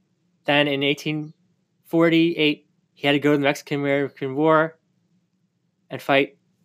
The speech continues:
in that war, where he gained recognition as a talented commander and a successful soldier. And once he fought in the Mexican-American War,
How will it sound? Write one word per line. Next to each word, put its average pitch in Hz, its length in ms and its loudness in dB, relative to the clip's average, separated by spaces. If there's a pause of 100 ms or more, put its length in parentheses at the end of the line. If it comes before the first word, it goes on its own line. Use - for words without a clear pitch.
(600)
in 143 60 -8
that 151 240 2
war, 147 440 2
where 143 120 -2
he 151 60 0
gained 147 260 0
recognition 147 640 -2
as 123 140 -8
a 120 260 -4 (420)
talented 151 540 -2
commander 156 640 -2 (640)
and 139 80 -4
a 139 40 -6
successful 147 800 -4 (120)
soldier. 151 640 0 (2000)
And 143 180 0
once 170 120 0
he 185 100 0
fought 170 280 4
in 160 80 -4
the 151 60 -2
Mexican-American 160 760 -4
War, 175 400 0